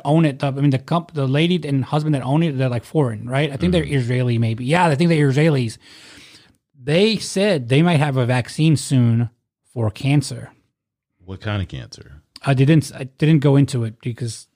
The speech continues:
Speaker 1: it just said they might have a vaccine soon for, for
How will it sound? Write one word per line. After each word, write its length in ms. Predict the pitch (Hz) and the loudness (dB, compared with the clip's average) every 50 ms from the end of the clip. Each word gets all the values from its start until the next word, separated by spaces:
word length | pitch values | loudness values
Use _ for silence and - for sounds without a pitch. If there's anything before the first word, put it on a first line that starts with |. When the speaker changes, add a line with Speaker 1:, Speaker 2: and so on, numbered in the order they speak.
| _ _ _ _ _ _ _ | _ _ _ _ _ _ _
Speaker 1:
it 80 | 156 | -4
just 200 | 131 139 131 - | -2 0 0 0
said 240 | - 151 139 120 127 | 0 0 0 0 2
they 100 | 135 131 | 2 2
might 360 | 127 123 123 127 131 131 123 | 2 2 2 2 2 2 2
have 160 | - 139 123 | 2 0 0
a 60 | 120 117 | 0 0
vaccine 380 | 120 120 120 - - 135 127 | 0 -2 -2 -4 -2 0 0
soon 200 | 113 - 123 117 | 0 0 -2 -4
for, 180 | 104 - 123 113 - _ _ _ | -4 -4 -10 -12 -12 _ _ _
for 200 | _ - 147 | _ -10 -10